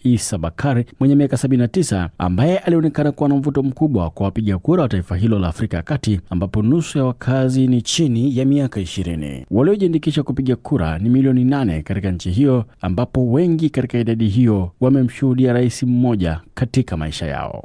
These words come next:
Biya amekuwa madarakani tokea mwaka elfu moja mia tisa themanini na mbili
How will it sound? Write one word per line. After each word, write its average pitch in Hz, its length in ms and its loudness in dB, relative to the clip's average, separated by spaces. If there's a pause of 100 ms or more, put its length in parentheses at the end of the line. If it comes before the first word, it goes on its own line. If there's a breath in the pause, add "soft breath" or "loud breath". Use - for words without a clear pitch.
(160)
Biya 90 500 0
amekuwa 113 360 -2
madarakani 120 720 0
tokea 104 300 -2
mwaka 107 240 0
elfu 101 160 -4
moja 139 200 2
mia 95 140 0
tisa 104 220 -2
themanini 87 280 -2
na 85 60 -2
mbili 107 400 0